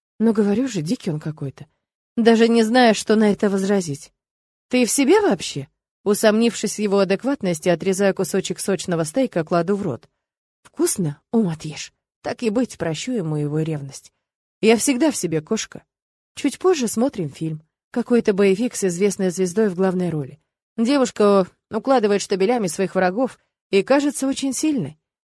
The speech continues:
А я подтягиваю газировку и сижу в объятиях Дагира. И мне хорошо. "Ну как фильм?"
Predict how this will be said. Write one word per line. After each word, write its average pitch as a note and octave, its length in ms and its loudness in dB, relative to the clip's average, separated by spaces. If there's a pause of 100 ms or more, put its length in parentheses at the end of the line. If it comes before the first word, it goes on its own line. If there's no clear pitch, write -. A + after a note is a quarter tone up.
(100)
А A#3+ 160 2
я C4+ 260 2
подтягиваю G#3 680 0
газировку F#3+ 540 -2
и E3 40 -2
сижу F#3 260 -4
в C4 60 -6
объятиях E3+ 480 -2
Дагира. D3 460 -6 (380)
И A3+ 100 2
мне G3 200 2
хорошо. D#3+ 500 -8 (680)
"Ну A#3+ 180 6
как A3+ 280 2
фильм?" D#3 340 -4